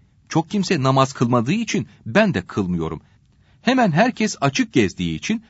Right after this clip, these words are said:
ben de açık geziyorum." diyor. Genel olarak çoğunluk örnek gösteriliyor.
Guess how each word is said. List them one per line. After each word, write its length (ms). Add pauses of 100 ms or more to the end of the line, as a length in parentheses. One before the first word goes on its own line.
(140)
ben 220
de 100
açık 380
geziyorum." 520 (160)
diyor. 240 (1300)
Genel 260
olarak 460 (160)
çoğunluk 500
örnek 380
gösteriliyor. 680